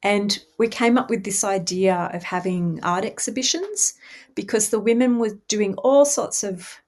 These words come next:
really interesting things within the program, and they were starting to do some creative projects. So,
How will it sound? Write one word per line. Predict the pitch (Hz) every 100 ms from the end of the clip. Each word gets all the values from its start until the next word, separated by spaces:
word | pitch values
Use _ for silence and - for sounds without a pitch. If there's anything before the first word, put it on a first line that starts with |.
| -
really | 208 220 202
interesting | 190 196 185 170 175
things | 180 175 151 226 311 -
within | 196 180 175
the | 170
program, | - 185 190 170 175 -
and | 196
they | 202
were | 208
starting | - 202 202 214 214
to | 208
do | 190 185
some | - 170 165
creative | - 180 165 165
projects. | - 160 160 165 - -
So, | - 160 156